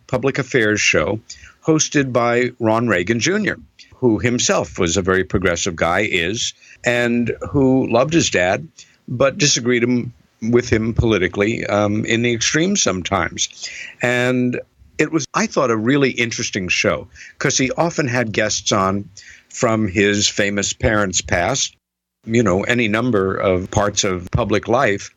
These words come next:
The week after Teddy Kennedy died, he had one guest, and the show was an hour or two. And that guest was Nancy Reagan, his mother. And she dropped a bomb on the American public as far as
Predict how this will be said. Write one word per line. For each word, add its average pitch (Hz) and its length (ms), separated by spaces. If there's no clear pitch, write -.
The 123 160
week 151 420
after 139 600
Teddy 127 240
Kennedy 175 420
died, 92 420
he 160 140
had 139 180
one 123 240
guest, 110 560
and 151 80
the 175 60
show - 200
was 160 160
an 110 100
hour 107 280
or 87 80
two. 90 320
And 123 220
that 143 220
guest 131 420
was 110 200
Nancy 104 560
Reagan, 87 420
his 87 300
mother. 85 420
And 101 760
she - 360
dropped 117 600
a 110 80
bomb 95 640
on 104 180
the 104 80
American 110 500
public 104 380
as 87 100
far 104 240
as 92 100